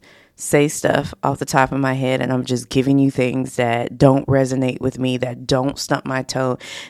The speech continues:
that don't snatch my edges first. Like Shay said, "Hey, Shay, Shay." <laughs> Um, so I walked into my daughter's school, uh, I guess this was, like, a week and a half ago.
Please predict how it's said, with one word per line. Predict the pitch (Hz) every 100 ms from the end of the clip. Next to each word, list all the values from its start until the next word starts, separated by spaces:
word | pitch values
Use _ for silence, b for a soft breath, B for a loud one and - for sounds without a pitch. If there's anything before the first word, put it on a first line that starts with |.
| -
that | 147 135
don't | 156 202
snatch | 226 196 185 185
my | 180 175
edges | 175 175 180
first. | - 170 143 -
Like | 139 139
Shay | - 143
said, | - 147 156
"Hey, | 277 370
Shay, | 381 370
Shay." | 359 370 370 370 370 B B B B -
<laughs> | 233 262 - - 277 196 - B B B B -
Um, | 185 185 180 175 175 - - _
so | - 214 202 196 214 - b b b b _ _ _ _ -
I | 190 185
walked | 180 190 208 -
into | 330 311
my | 226
daughter's | 202 196 190 185
school, | - 185 165 156 147 156 190 - _ _ _ _ _ _ _ _ _ _ _ _ 165
uh, | 156 156 156 156
I |
guess | 151 151
this | - -
was, | 156 147
like, | 139
a | 151
week | 147 143
and | 135
a |
half | 135 131 131
ago. | 131 127 127 127